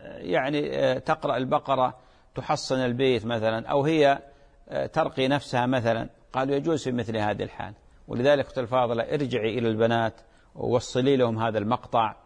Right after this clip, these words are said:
وقولي لهم يتوبون إلى الله عز وجل ويستغفرونه ويندمون على هذا الفعل ولا يعودون لمثله أبدًا، لا يعودون لمثله أبدًا، ولا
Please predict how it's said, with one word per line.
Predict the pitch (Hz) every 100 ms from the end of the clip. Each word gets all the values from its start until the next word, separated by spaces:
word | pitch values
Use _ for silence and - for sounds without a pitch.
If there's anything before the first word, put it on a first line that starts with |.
| - _ -
وقولي | 113 113 120 131 127
لهم | 123 127
يتوبون | 117 110 110 135 120
إلى | 110 117
الله | 113 110
عز | 104 104
وجل | 107 104 120 120 117 - - _ -
ويستغفرونه | 120 117 - 117 92 113 127 120 110 110 117 - - - -
ويندمون | 117 123 117 127 143 131
على | 107 113
هذا | 110 117 110
الفعل | 98 131 117 113 - _ _ _
ولا | - 104
يعودون | 147 170 180 180 156
لمثله | 143 135 127 120 107 101
أبدًا، | 107 98 82 73 - _ _ _ _ _
لا | 98 131
يعودون | 190 175 185 170 151
لمثله | 135 131 117 110 113
أبدًا، | 110 107 98
ولا | 104 143 170 180